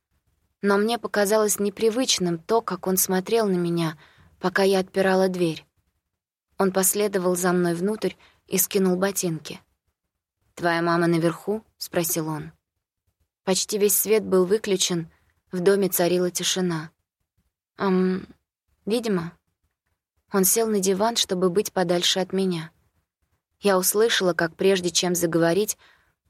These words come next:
он сделал вдох, будто собирался с силами. "Собираешься туда в пятницу?" О чём это он?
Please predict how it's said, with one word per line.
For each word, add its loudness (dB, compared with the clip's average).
он 4
сделал 2
вдох, 2
будто -2
собирался 2
с 2
силами. -2
"Собираешься 0
туда -2
в -12
пятницу?" -6
О -6
чём -4
это -12
он? -12